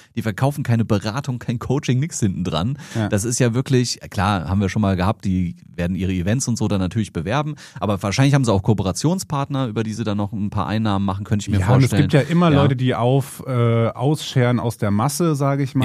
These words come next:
Speaker 2: mal. Es kann ja
Speaker 1: Ja.
Speaker 2: nicht jeder irgendwie Sting
Speaker 1: Ja.
Speaker 2: sein, sondern
Speaker 1: Ja.
Speaker 2: es gibt halt auch Musiker,
Speaker 1: Ja.
Speaker 2: die wie Provinz, ja, die
Speaker 1: Ja.
Speaker 2: können wahrscheinlich gut davon leben, aber die sind halt jetzt nicht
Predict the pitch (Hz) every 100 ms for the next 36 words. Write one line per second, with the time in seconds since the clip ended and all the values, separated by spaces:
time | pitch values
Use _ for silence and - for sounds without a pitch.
0 | 98 135 135 110 - 135 151 135 127 120
1 | 110 117 131 156 139 135 117 123 117 120
2 | - - 156 170 110 95 92 92 - 117
3 | 117 120 143 127 139 131 123 131 139 -
4 | _ _ _ 117 131 143 143 143 139 143
5 | - _ _ 101 101 123 123 127 - _
6 | _ _ _ 127 147 147 135 131 180 220
7 | - 127 151 170 135 127 - 101 101 160
8 | 160 151 - 131 160 151 - 170 170 156
9 | 143 143 170 190 247 - - - _ -
10 | 123 139 135 147 151 143 139 135 147 151
11 | - -